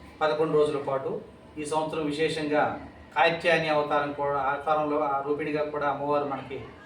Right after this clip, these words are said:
ఆ, దర్శనమిస్తూ ఉన్నారు. అదే క్రమంలో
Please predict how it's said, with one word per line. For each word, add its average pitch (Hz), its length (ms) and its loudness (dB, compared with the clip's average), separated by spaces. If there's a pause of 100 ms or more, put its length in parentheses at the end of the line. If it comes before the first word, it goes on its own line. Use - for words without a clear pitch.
(400)
ఆ, 120 280 -6
దర్శనమిస్తూ 151 520 -2
ఉన్నారు. 147 460 2 (1160)
అదే 170 240 2
క్రమంలో 165 680 2